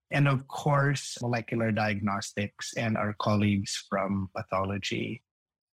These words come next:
And at the end of the day, it's making sure that we collect enough sample to run the appropriate test, knowing that there needs to be a sufficient amount of D N A in the biopsy or the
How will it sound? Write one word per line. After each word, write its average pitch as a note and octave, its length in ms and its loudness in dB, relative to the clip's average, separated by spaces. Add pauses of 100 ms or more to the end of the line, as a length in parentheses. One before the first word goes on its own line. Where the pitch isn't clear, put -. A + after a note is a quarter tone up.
(140)
And C3+ 340 6
at C#3 220 2
the C#3+ 140 4
end D3+ 160 4
of C3+ 120 0
the B2+ 80 -2
day, C3+ 800 2
it's C#3+ 300 -2
making C3 320 4
sure D#3 440 4
that B2+ 220 -2 (100)
we B2+ 260 -2 (160)
collect B2 420 2 (220)
enough B2+ 460 0
sample A#2 800 0 (200)
to C#3 100 2
run B2+ 320 2
the A#2+ 140 0
appropriate G2+ 760 -2
test, - 440 -4
knowing A#2 460 2
that G#2+ 360 2
there A#2 140 0
needs C3 340 4
to - 80 0
be A2+ 420 4
a G#2+ 420 2 (200)
sufficient D3+ 500 2
amount B2+ 420 2
of A2+ 220 -2
D B2 240 4
N A2 200 -2
A D#3+ 400 4 (180)
in B2+ 240 0
the A#2 240 0
biopsy B2+ 1080 2
or A2 380 2
the G#2 400 -4